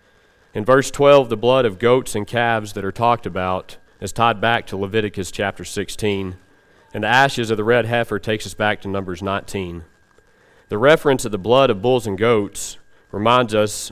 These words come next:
is that on the Day of Atonement, once a year, the high priest would enter into the holy place and make a sacrifice for the sins of all the people that would roll their sins forward.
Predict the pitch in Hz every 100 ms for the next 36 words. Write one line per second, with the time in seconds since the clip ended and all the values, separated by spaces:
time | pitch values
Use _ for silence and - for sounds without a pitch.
0 | - 113 92 107 - - - _ _ -
1 | 110 107 107 123 120 90 - 131 127 107
2 | 92 120 120 110 120 107 92 117 120 -
3 | 123 117 98 - - - _ _ _ _
4 | _ 104 120 131 127 127 110 101 123 117
5 | 104 107 101 - 104 110 95 - 113 120
6 | 98 - 98 98 - 90 90 107 104 95
7 | 101 101 95 107 107 98 92 92 95 92
8 | 117 107 95 92 - 95 92 - 104 80
9 | 76